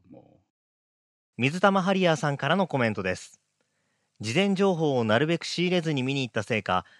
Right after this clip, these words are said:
Speaker 2: 年代記のようなストーリーで頻繁に時代がスイッチする構成は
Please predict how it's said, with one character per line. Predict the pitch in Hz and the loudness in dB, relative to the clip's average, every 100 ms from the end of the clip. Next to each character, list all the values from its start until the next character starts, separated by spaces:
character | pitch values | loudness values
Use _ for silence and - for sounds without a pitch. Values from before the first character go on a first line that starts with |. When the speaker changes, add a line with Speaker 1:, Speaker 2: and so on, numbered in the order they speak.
| _ | _
Speaker 2:
年 | 110 135 | 0 2
代 | 156 165 | 2 0
記 | 151 | -2
の | 135 | -2
よ | 131 | -2
う | 127 | -2
な | 107 | -4
ス | - | -4
ト | 143 | -4
ー | 135 | -2
リ | 127 | 0
ー | |
で | 107 101 - | 0 0 -4
頻 | - - 180 | -12 -6 -4
繁 | 175 175 | -2 -2
に | 170 | -4
時 | 151 | -4
代 | 170 165 | -2 -2
が | 165 | -4
ス | - | -4
イ | 180 | -8
ッ | |
チ | - | -8
す | - 143 | -10 -8
る | |
構 | 127 143 | -6 -6
成 | 135 139 | -4 0
は | 127 127 | 2 2